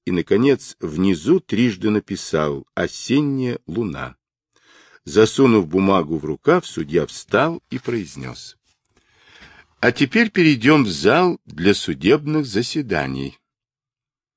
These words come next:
Служебные помещения занимали все восточное крыло особняка управляющего. Миновав канцелярию, где четверо писцов деловито орудовали кистями,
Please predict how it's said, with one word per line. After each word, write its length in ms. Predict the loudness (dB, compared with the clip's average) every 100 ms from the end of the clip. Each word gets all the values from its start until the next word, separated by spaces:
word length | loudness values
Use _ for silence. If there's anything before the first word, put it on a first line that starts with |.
| _ _ -20 _ _ _
Служебные 640 | 0 4 6 4 4 4
помещения 680 | 6 4 2 2 2 4 2
занимали 720 | 0 0 2 4 4 2 0 _
все 200 | -6 -2
восточное 640 | 2 2 2 -2 -2 -2 -2
крыло 360 | 2 6 6
особняка 600 | 6 0 -8 -8 -6 -4
управляющего. 960 | -6 -4 -4 -4 -8 -12 -14 -14 -16 -20 _ _ _ _ _ _ -6
Миновав 500 | 2 4 6 4 2
канцелярию, 840 | 2 2 2 2 4 2 0 -2 -8 _ _ _ -8
где 180 | -2
четверо 480 | 0 2 2 4 2
писцов 600 | 2 -4 -6 4 4 4
деловито 600 | 0 0 0 0 -2 -4
орудовали 440 | -4 -4 -6 -8 -10
кистями, 680 | -12 -14 -2 0 2 0